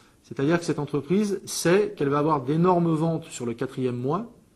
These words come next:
On est dans le contexte d'une entreprise à activité saisonnière, et donc elle commence à produire sur des périodes précédentes. Donc la seule différence, c'est qu'en fait, les sept cent quarante unités vendues sur le quatrième mois,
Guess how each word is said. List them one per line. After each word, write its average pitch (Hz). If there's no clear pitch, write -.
On 120
est 135
dans 135
le 127
contexte 131
d'une 123
entreprise 127
à 117
activité 120
saisonnière, 131
et 139
donc 180
elle 143
commence 160
à 147
produire 165
sur 147
des 139
périodes 151
précédentes. 156
Donc 151
la 170
seule 170
différence, 160
c'est 156
qu'en 143
fait, 190
les 143
sept 185
cent 190
quarante 175
unités 165
vendues 156
sur 147
le 123
quatrième 131
mois, 147